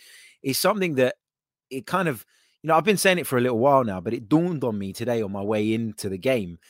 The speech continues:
um, that, you know, we are in a place where we need to enjoy this as fans. Look, we know that we're not title contenders, right? We know we're not at that level yet. And we know that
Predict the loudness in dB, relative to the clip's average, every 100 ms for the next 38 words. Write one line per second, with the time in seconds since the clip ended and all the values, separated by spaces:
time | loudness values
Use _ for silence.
0 | _ -20 -20 -20 _ -4 -4 -4 -6 -10
1 | -16 _ _ _ _ _ _ _ -20 _
2 | -4 -2 2 2 2 0 4 6 6 4
3 | -2 -4 -4 -4 -6 -8 -6 -6 -8 -6
4 | -4 -4 -6 -8 -6 -4 -2 -4 -6 -10
5 | -8 -6 -6 -8 4 4 4 -8 -20 -20
6 | _ _ _ -2 0 2 2 2 -2 -4
7 | -4 -2 -4 -8 _ _ _ _ _ _
8 | _ _ _ _ -4 -4 -4 -8 -12 -12
9 | -14 -16 -20 -8 -6 -2 0 2 4 2
10 | 0 -2 -2 -2 -2 -6 -6 -10 -12 -14
11 | _ _ _ _ _ _ 0 2 4 6
12 | 4 4 0 -2